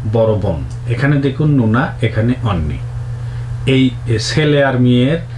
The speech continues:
বলার ক্ষেত্রে এই দুটাই পার্থক্য আছে। তারপর না থেকে, আহ, এগুলো ঠিক আছে। নামপিয়ন মানে স্বামী, এটা, এটা তো আলাদা। ইয়েদং চ্যাং, নামদং চ্যাং, এগুলো ঠিক আছে। এই যে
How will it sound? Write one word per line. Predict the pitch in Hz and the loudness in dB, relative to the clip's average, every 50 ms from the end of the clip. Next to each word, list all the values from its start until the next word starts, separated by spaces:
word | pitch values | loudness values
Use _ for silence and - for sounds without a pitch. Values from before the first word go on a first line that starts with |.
| - - - - - 90 92 - | -12 -12 -10 -6 -6 -4 -2 0
বলার | 113 120 123 123 123 117 - | 2 2 2 2 2 0 0
ক্ষেত্রে | - - 107 101 - - 120 127 127 - - | -2 -4 -4 -4 -4 -2 0 0 0 0 -2
এই | 131 131 139 139 127 | 0 0 2 2 2
দুটাই | 117 117 104 - 107 107 | 0 -2 0 0 0 -2
পার্থক্য | 104 - 95 87 - - 90 85 - - - | 0 0 -2 -2 -2 -4 -6 -6 -6 -4 -4
আছে। | 85 87 - - 147 | -4 -4 -4 -2 -2
তারপর | 147 - 127 113 110 113 113 113 | 0 0 0 0 2 0 0 2
না | 110 104 104 107 120 120 | 2 2 2 0 0 0
থেকে, | - 120 117 - - 123 120 117 117 | 0 -2 0 2 2 2 2 2 0
আহ, | 117 - - - - - - - - 113 101 98 98 95 - - - 117 123 120 120 | -2 -4 -8 -8 -8 -8 -8 -6 -4 -2 0 2 2 0 0 -2 -6 -6 -4 -2 0
এগুলো | 110 104 104 104 95 | 0 2 2 0 0
ঠিক | - 101 92 85 | 0 0 -2 0
আছে। | 87 - - 120 117 | -2 -2 0 2 2
নামপিয়ন | 123 131 135 127 113 - 120 113 120 | 4 4 4 2 2 2 2 2 2
মানে | 117 113 110 110 | 2 2 2 0
স্বামী, | 110 - - 110 95 92 92 92 - - - - - - - - - - - | -2 -2 -2 0 0 0 0 -2 -4 -6 -8 -8 -8 -8 -6 -6 -6 -4 -4
এটা, | 95 - - - 90 - - - - - | -4 -2 -2 -2 -2 -2 -2 -4 -4 -2
এটা | 110 98 82 85 82 - | -2 -2 -2 -2 -2 -2
তো | - 87 82 - - - - - - - - - - | -2 -2 -2 -2 -4 -6 -6 -6 -6 -6 -6 -4 -2
আলাদা। | 85 82 82 85 82 - - 156 165 - - - - - - - - - - - - - - - - - - - - - - - - - | -2 0 0 0 2 2 0 0 0 -4 -6 -6 -6 -6 -6 -6 -6 -6 -4 -4 -4 -4 -4 -6 -6 -6 -6 -6 -6 -6 -6 -6 -2 0
ইয়েদং | 127 113 104 101 107 110 104 | 2 2 4 4 4 2 2
চ্যাং, | - 117 104 110 107 | 2 2 2 4 4
নামদং | 107 104 101 95 92 104 107 | 4 2 2 2 2 2 2
চ্যাং, | - - 139 165 | 2 2 2 2
এগুলো | 170 135 107 95 90 85 | 2 2 2 0 0 0
ঠিক | - 95 82 80 | -2 -2 -2 -2
আছে। | 76 - - - - - - - - - - - - - - - - - | -4 -4 -4 -6 -6 -6 -6 -6 -8 -6 -6 -6 -6 -6 -6 -6 -4 -2
এই | 120 113 | 0 0
যে | 123 | 0